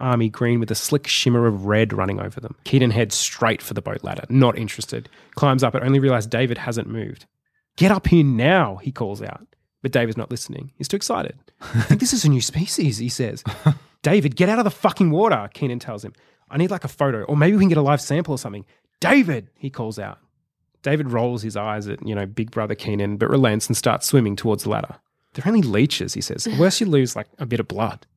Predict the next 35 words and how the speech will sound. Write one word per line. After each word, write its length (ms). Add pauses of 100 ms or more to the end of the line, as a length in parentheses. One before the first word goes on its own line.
(200)
Keenan 260
holds 200
out 100
his 120
hand 220
to 60
help 180
him 80
up 100
the 60
ladder 240
when 120
he 60
sees 400
one 100
of 60
these 180
giant 300
leeches 280
has 120
crawled 380
onto 220
the 80
side 260
of 60
the 80
boat 220
and 120
is 100
stretching 560
itself 340 (100)
out 300
towards 380
David's 480
leg. 320